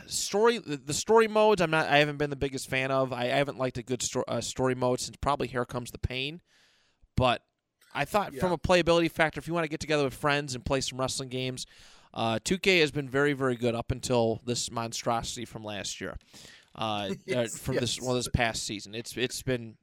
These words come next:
Speaker 1: it's been rough. But other than that, I've, I've really enjoyed what they've put out.
Speaker 2: What do you think? Uh, did you see the trailer for the next W W E game? There is one coming out this year.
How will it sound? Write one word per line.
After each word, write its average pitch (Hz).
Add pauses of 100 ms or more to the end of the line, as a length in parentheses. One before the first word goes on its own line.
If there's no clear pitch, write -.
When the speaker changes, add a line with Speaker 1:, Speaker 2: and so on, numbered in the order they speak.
(400)
Speaker 1:
it's 135
been 131
rough. 107
But 127
other 170
than 165
that, 165
I've, 135
I've 127
really 139
enjoyed 120
what 107
they've 113
put -
out. 90 (1400)
Speaker 2:
What 156
do 226
you 233
think? 185
Uh, 139
did 139
you 175
see 175
the 143
trailer 127
for 127
the 120
next 117
W 120
W 120
E 120
game? 120
There 120
is 175
one 165
coming 127
out 127
this 110
year. 98